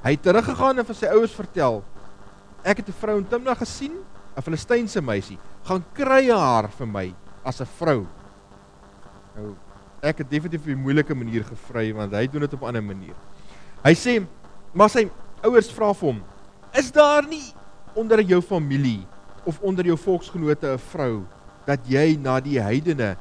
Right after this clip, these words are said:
die Filistyne toe gaan om te trou nie?" Samson het vir sy pa gesê, "Kry haar vir my, want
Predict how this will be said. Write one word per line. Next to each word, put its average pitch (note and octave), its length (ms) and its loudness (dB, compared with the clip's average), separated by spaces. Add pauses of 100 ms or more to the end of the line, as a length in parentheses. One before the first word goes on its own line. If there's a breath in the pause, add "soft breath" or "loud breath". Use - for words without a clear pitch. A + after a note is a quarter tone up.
(180)
die B2+ 80 -8
Filistyne G3 680 -2
toe D#3 160 -8
gaan G#2 400 -6 (480)
om B2 140 -6
te B2 180 -8
trou A2+ 240 0
nie?" G#3 160 -8 (880)
Samson G3+ 460 0
het D#3 140 -2
vir - 100 -14
sy D#3+ 100 -4
pa D3+ 240 2
gesê, B2+ 400 -6 (800)
"Kry A3+ 220 4
haar G#3 160 8
vir E3 160 -4
my, G#2+ 220 0 (1120)
want A#2+ 160 -2